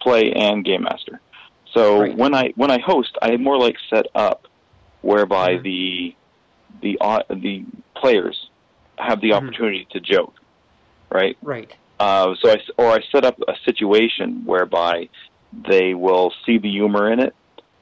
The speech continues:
Speaker 1: but
Speaker 2: Mm-hmm.
Speaker 1: I, I'll be the, the straight person, you know,
Speaker 2: Right.
Speaker 1: doing this terrible thing, right?
Speaker 2: Mm-hmm.
Speaker 1: Um, and, uh, but as a player,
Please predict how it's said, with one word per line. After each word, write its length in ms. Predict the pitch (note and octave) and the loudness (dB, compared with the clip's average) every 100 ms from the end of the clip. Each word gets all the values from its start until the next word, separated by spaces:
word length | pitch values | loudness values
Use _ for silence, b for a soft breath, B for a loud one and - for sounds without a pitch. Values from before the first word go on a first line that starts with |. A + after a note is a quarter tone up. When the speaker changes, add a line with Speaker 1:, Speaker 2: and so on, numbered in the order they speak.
| _ _ _ | _ _ _
Speaker 1:
but 240 | D3 G2+ G#2+ | -2 0 0
Speaker 2:
Mm-hmm. 60 | G#2 _ | -6 _
Speaker 1:
I, 180 | G#2 G#2+ | 0 4
I'll 260 | G#2+ G2 G#2 | 4 4 0
be 320 | G#2 G2 F#2+ _ _ _ | 0 -6 -8 _ _ _
the, 240 | - - - | -4 -4 -4
the 100 | G#3 | -10
straight 320 | - G#2+ - | -2 0 0
person, 420 | - F#2 - - - _ _ _ - | -4 -4 -4 -8 -12 _ _ _ -14
you 420 | - - - G2+ | -12 -12 -8 -4
know, 100 | E2 | -4
Speaker 2:
Right. 200 | C3 A2 | -4 -2
Speaker 1:
doing 280 | A2 G2+ F#2+ | -2 -2 -2
this 180 | F#2 - - | -2 -4 -16
terrible 420 | - F2+ F2+ F2 - | -6 -2 0 -2 -2
thing, 220 | F2+ E2 - | -4 -4 -6
right? 240 | - G2+ _ _ b - B - | -6 -8 _ _ b -20 B -8
Speaker 2:
Mm-hmm. 80 | - | -2
Speaker 1:
Um, 520 | F#2+ F#2 F2+ F2+ F2 _ _ _ _ _ _ _ _ - | 0 2 0 -2 -10 _ _ _ _ _ _ _ _ -10
and, 380 | G2+ G2 G2 F2+ | -6 -4 -4 -2
uh, 420 | F2+ G1+ G1+ - - _ _ _ _ _ | -2 0 -4 -6 -12 _ _ _ _ _
but 320 | A2+ G2+ G2 _ - | 0 2 0 _ -4
as 240 | G#2+ G#2+ | -2 0
a 40 | G2 | -4
player, 500 | - A3 D#3 F2+ | 0 2 4 2